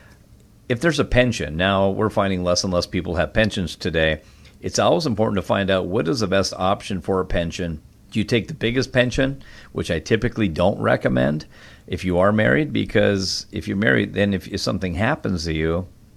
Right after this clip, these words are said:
your spouse gets nothing. And so I'm usually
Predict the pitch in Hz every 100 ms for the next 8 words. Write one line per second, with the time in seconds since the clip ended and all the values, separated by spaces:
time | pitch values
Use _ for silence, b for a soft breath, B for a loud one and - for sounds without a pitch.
0 | - 98 - 104 98 - 85 82 82 101
1 | 113 - - B B B B B - 82
2 | 104 95 110 202 175 104